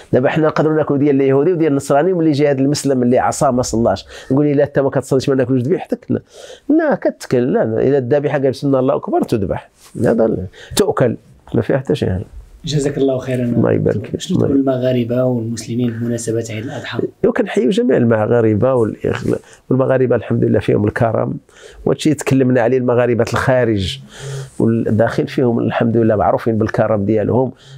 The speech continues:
Speaker 1: و-، والمغاربه، المغاربه هم الشعب الوحيد الذي، آه، يكرم عيد الاضحى، وهو الذي يعظم هذه الشعيره.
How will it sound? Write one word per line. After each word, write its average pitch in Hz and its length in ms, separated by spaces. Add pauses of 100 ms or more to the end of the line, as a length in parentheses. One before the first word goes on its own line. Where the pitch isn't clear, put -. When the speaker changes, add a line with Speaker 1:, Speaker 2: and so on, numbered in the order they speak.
Speaker 1:
و-، 131 300 (380)
والمغاربه، 131 840
المغاربه 135 800 (220)
هم 117 340
الشعب 117 440
الوحيد 123 680 (380)
الذي، 135 840 (260)
آه، 117 200
يكرم 143 1000
عيد 131 340
الاضحى، 113 520 (760)
وهو 123 280
الذي 135 180
يعظم 151 500
هذه 143 240
الشعيره. 107 680